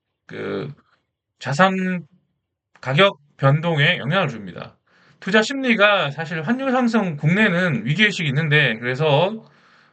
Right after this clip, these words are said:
어, 우리나라는 지속적으로 기준금리를 인하하는데 갑자기 어떻게 되죠? 채권금리가 며칠 전에 올랐습니다.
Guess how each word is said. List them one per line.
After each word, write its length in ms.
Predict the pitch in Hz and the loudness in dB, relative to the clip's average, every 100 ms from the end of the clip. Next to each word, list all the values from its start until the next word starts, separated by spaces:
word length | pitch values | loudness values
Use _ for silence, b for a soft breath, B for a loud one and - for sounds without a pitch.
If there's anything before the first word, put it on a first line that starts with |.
| b | b
어, 360 | - 139 98 95 | -14 -8 -6 -4
우리나라는 460 | 127 175 220 220 196 | 2 4 4 2 -2
지속적으로 1160 | - 226 226 233 220 208 202 202 202 202 - _ | -8 -8 -2 0 0 0 2 2 2 0 -4 _
기준금리를 640 | - 170 190 208 208 190 160 | 0 2 2 2 2 4 4
인하하는데 360 | 185 160 156 | 2 0 -4
갑자기 360 | 143 135 190 196 | -6 -2 0 0
어떻게 200 | 143 165 | -2 -2
되죠? 160 | 170 | -4
채권금리가 720 | 185 202 214 185 165 190 294 - _ _ _ _ _ _ _ _ _ - | -4 -2 0 2 2 2 0 -4 _ _ _ _ _ _ _ _ _ -4
며칠 240 | 143 170 | -2 0
전에 120 | 160 | 0
올랐습니다. 720 | - 208 160 - - - - | 0 0 0 -2 -18 -20 -20